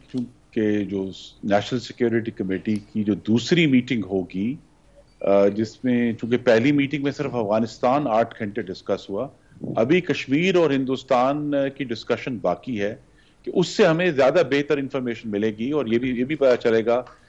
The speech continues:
अ, कि मुख्तदर हलकों की इस बारे में क्या सोच है।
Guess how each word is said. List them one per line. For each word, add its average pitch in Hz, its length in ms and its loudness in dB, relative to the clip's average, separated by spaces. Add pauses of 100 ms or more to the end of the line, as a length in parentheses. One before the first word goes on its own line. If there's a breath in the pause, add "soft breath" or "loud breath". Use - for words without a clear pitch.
(220 loud breath)
अ, 120 100 2
कि 131 180 2
मुख्तदर 139 500 0
हलकों 123 340 -2
की 127 160 -8
इस 113 160 -12
बारे 107 220 2
में 113 140 -4
क्या 143 220 2
सोच 120 420 -2
है। 165 220 -2